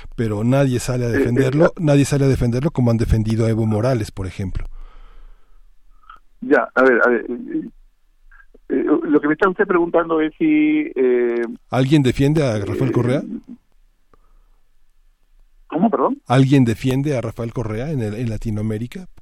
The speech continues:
Speaker 1: ¿Alguien piensa que es
Speaker 2: Ah, ya,
Speaker 1: injusto?
Speaker 2: ya. O sea, no, sí, bueno, <laughs> eh, Correa, lógicamente, sí. El, el, a ver, el, el Congreso ecuatoriano, la Asamblea Legislativa ecuatoriana,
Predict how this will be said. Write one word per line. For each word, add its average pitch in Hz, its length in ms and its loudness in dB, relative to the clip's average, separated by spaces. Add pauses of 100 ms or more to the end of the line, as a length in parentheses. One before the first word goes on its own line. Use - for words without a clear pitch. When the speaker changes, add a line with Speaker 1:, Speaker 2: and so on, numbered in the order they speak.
(380)
Speaker 1:
¿Alguien 123 340 -2
piensa 131 400 -2
que - 120 -2
es 202 60 6
Speaker 2:
Ah, 214 60 2
ya, 127 140 2
Speaker 1:
injusto? 165 260 -2
Speaker 2:
ya. 123 140 2
O - 1400 -20
sea, 185 140 2
no, 175 200 -2
sí, - 180 -6
bueno, 147 300 2 (340)
<laughs> - 360 -16
eh, - 420 2 (240)
Correa, 196 460 4 (120)
lógicamente, 147 720 0
sí. 208 80 -4
El, 113 400 -2 (320)
el, 113 540 -4 (400)
a 147 80 6
ver, 170 160 0 (1080)
el, 113 1080 -4 (400)
el - 160 -4
Congreso 233 500 0
ecuatoriano, 120 580 0
la 113 100 0
Asamblea 135 460 2
Legislativa 120 640 -2
ecuatoriana, 95 760 -4